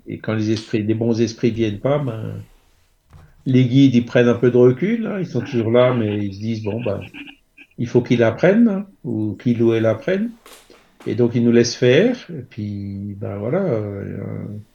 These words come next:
au moment où on se dit, punaise, j'ai peut-être fait une bêtise, hop,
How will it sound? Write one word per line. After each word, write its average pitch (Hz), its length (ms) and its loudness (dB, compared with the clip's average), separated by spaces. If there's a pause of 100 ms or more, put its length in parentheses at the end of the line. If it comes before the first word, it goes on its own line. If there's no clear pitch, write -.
(640)
au 127 280 -2
moment 120 500 6
où 113 460 6
on 113 100 2
se 110 100 -8
dit, 117 120 -6
punaise, 113 480 -2
j'ai 110 80 -6
peut-être - 260 -12
fait 110 140 -2
une 104 80 -4
bêtise, 107 540 -4
hop, 214 280 0